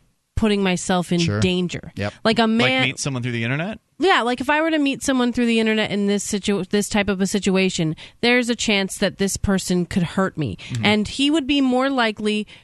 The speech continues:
Speaker 1: to, he would be able to hurt me, most
Speaker 2: And this is
Speaker 1: likely.
Speaker 2: the number one rule that men don't understand about dating,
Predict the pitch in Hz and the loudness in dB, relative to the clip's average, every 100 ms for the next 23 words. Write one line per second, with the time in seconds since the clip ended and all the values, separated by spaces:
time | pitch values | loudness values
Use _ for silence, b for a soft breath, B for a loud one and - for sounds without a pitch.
0 | B _ - 254 285 311 240 269 247 233 | B _ -2 0 2 2 2 2 2 2
1 | 214 202 180 196 - 143 131 190 185 214 | 0 -2 0 -2 0 -6 -2 2 2 4
2 | - 165 170 156 175 190 196 165 156 160 | 2 2 2 2 2 2 0 0 2 2
3 | 151 139 143 147 160 185 156 131 123 135 | 2 0 2 2 0 -4 -2 -2 2 2
4 | 139 135 131 139 135 127 - 120 120 110 | 2 2 2 2 0 -2 0 0 0 0
5 | 104 104 107 92 80 | 0 -2 -4 -4 -6